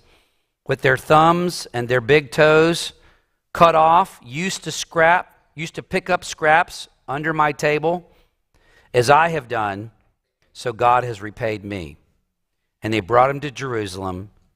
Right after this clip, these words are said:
and he died there. And the men of Judah fought against Jerusalem and captured it and struck it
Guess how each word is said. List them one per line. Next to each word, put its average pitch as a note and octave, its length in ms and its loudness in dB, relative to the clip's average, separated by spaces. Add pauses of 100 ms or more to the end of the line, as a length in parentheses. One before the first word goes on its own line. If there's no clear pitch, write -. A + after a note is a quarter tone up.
(240)
and G#2 140 -6
he A2+ 80 -4
died G#2 380 0
there. D2+ 300 -8 (1300)
And B2+ 180 0
the B2+ 60 2
men F3+ 760 2
of D#3 200 0
Judah G#2+ 480 -6 (600)
fought E3+ 560 2
against D#3 580 -8
Jerusalem C3+ 1040 -2 (540)
and C#3 240 -2
captured G3 720 -2
it G#2 260 -10 (440)
and C#3 160 -6
struck - 600 -2
it G#2+ 140 -12